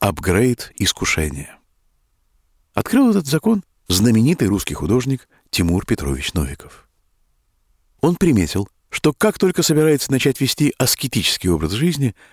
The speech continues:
в двери начинают звонить друзья и предлагать новые, удивительные и высококачественные удовольствия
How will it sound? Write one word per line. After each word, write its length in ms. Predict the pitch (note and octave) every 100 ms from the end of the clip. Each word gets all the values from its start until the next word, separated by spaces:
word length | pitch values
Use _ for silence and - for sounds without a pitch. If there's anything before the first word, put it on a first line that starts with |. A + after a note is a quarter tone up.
| _ _ -
в 100 | -
двери 260 | A#2 G3 G3
начинают 440 | F#3 - D#3+ E3
звонить 300 | G#2+ F#2 E2+
друзья 400 | D#2 E2 G2 E3+
и 80 | G3+
предлагать 500 | - D3 D3+ F3 - _ - - -
новые, 680 | E2+ F#2 D3 D#3 D3+ C#3+ - - - _ _ -
удивительные 1000 | F3 D3+ D#3+ F3 - D3+ D3+ D3+ D3 C#3 -
и 80 | G2+
высококачественные 1040 | F2 E2+ - - A#2+ A#2+ A#2+ A2 G#2+ F#2+
удовольствия 800 | G2 F2 E2 E2 D2+ - - -